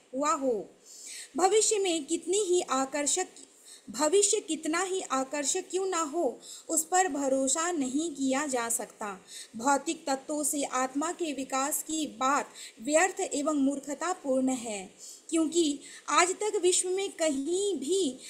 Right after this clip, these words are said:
पदार्थ में देखने तथा गति करने की शक्ति विकसित नहीं हुई।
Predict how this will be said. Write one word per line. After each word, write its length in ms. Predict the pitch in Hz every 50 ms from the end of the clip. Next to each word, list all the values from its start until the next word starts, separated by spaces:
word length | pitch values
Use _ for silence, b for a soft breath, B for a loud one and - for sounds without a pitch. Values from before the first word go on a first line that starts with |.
| B B -
पदार्थ 460 | 294 294 - 302 320 359 392 - 359
में 200 | 349 359 370 277
देखने 380 | 220 269 285 277 277 311 349 302
तथा 260 | 302 269 269 311 311
गति 360 | 247 247 254 254 - 330 359
करने 380 | 349 302 269 254 262 277 311 294
की 180 | - 311 330
शक्ति 400 | 320 - 302 240 - - 320 330
विकसित 500 | 262 233 240 - - - 339 381 - -
नहीं 380 | 254 254 262 262 285 330 330 302
हुई। 340 | 262 254 233 202 185 175